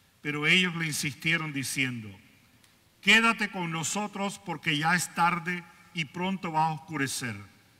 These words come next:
Y entró para quedarse con ellos. Cuando estaban a la mesa, tomó un pan, pronunció la bendición, lo partió y se lo dio. Entonces se le abrieron los ojos y lo reconocieron,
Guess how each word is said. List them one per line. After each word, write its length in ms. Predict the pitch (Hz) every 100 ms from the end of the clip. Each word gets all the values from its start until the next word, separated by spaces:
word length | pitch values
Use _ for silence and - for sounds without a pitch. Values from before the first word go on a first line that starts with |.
| - _ - - - - - _ _
Y 140 | 185
entró 380 | 190 180 240 254
para 200 | 240 190
quedarse 480 | 170 160 175 - 160
con 200 | 147 151
ellos. 540 | 151 123 101 90 - _ _ _ _ _ _ _
Cuando 200 | - 127
estaban 380 | 139 - 175 190
a 60 | 180
la 120 | 151
mesa, 460 | 156 190 - 220 220 - - _ _ _ _
tomó 260 | - 190 247
un 200 | 226 196
pan, 480 | 147 117 98 95 92 - - - _ _ _
pronunció 520 | 175 170 175 - 233
la 120 | 226
bendición, 680 | 208 185 156 - 151 123 101 87 95 - _ _ _ _ 143
lo 180 | 170
partió 580 | 160 165 156 202 240 262 254 - -
y 80 | 196
se 180 | - 170
lo 160 | 151
dio. 260 | 135 131 113 92 - - _ _ _ _ _ _ _
Entonces 680 | 143 135 - 208 220 214 185
se 180 | -
le 80 | 170
abrieron 360 | 151 156 196 196
los 240 | 180 -
ojos 400 | 226 214 185 147
y 20 |
lo 120 | 170 151
reconocieron, 880 | 151 151 135 - 170 156 127 104